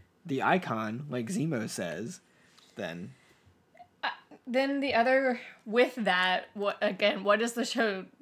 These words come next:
Speaker 2: telling us by having this white guy being Captain America and then his best friend is, like, literally a black sidekick once again? Like, it, that just doesn't seem
Speaker 1: I think we
Speaker 2: inadvertent.
Speaker 1: I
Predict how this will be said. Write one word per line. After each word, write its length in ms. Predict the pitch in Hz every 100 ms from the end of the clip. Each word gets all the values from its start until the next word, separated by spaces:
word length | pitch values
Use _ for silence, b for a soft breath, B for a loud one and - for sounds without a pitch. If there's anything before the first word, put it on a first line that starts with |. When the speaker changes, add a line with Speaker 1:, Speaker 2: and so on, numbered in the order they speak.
| - -
Speaker 2:
telling 360 | 247 302 277 190
us 300 | 190 196 -
by 220 | 196 190
having 560 | 196 196 185 196 185 185
this 560 | 180 185 208 - - - -
white 340 | 196 196 208
guy 400 | 233 185 180 180 -
being 300 | 180 175 190
Captain 320 | 196 196 214
America 600 | 190 185 185 208 185 180 -
and 160 | 185
then 100 | 190
his 220 | 214 196
best 400 | 170 175 190 214
friend 560 | - 226 208 190 190 185 -
is, 180 | 208 175
like, 360 | 190 185 185
literally 480 | 196 190 190 190 190
a 120 | 185
black 440 | 185 185 180 185 - -
sidekick 800 | - 196 - - - - 202 - -
once 280 | 185 185 185
again? 460 | 175 - 135 202
Like, 360 | 208 202 196 - -
it, 200 | 208 -
that 200 | 220 226
just 160 | 254 233
doesn't 300 | 240 233 214
seem 640 | - 202 196 196 185 -
Speaker 1:
I 40 | -
think 160 | - 117
we 60 | 220
Speaker 2:
inadvertent. 580 | 202 214 190 190 117 -
Speaker 1:
I 40 | -